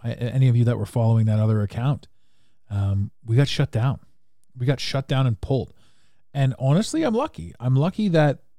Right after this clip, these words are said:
I didn't lose the main account because they were connected.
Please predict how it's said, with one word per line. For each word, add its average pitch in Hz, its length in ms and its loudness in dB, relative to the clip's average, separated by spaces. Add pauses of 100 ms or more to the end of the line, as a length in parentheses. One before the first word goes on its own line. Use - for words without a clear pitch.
(300)
I 131 120 4
didn't 131 280 4
lose 123 640 6 (100)
the 117 160 0
main 139 280 8
account - 420 -8 (420)
because 135 220 4
they 135 100 4
were 135 200 4
connected. 131 580 -4